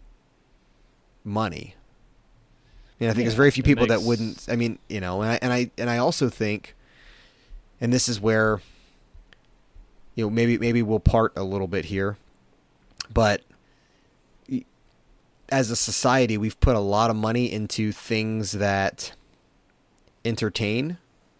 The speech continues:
Speaker 1: or are very self-serving, and we've ignored things like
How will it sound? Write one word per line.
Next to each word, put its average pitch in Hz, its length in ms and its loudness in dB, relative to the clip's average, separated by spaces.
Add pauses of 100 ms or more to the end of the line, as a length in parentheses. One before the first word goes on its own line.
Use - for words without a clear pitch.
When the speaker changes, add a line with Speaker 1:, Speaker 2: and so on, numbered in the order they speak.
(1040)
Speaker 1:
or 117 240 2
are 107 140 4
very 113 280 4
self-serving, 131 760 2
and 110 140 0
we've 107 140 0
ignored 117 720 2 (1300)
things 120 440 0
like 107 460 2